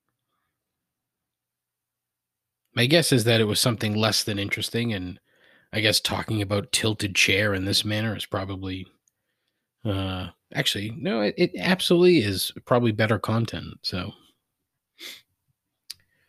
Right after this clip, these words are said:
As I mentioned during the cold open, <laughs> uh, it's cold outside.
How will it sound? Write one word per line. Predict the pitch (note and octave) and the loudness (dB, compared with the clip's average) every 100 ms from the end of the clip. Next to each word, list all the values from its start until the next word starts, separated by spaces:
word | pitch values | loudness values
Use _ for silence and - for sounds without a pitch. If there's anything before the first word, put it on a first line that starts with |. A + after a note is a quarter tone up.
| _ _ _ - - - _ _ _ | _ _ _ -20 -20 -20 _ _ _
As | - A#3 C#4 | 4 8 8
I | A#3+ A#3 | 10 10
mentioned | G#3+ F#3+ G3 - C3 F3 G3 - - - _ - | 10 10 8 8 4 2 -2 -14 -20 -20 _ -16
during | A#2+ C#3 C3 | -6 -4 -2
the | B2+ | -2
cold | A#2 - D3 C#3+ C3+ | -4 -4 -2 0 0
open, | A#2+ B2+ A2 A2 B2+ - C#3+ - A#2 B2+ - _ | 2 0 0 -2 -4 -6 -8 -8 -12 -12 -12 _
<laughs> | _ _ _ _ _ - | _ _ _ _ _ -6
uh, | A2+ A#2 | -2 0
it's | C#3+ - | 0 -2
cold | - D3 A#2+ | 2 2 2
outside. | G2+ - D#2+ D#2+ | -4 -10 -12 -16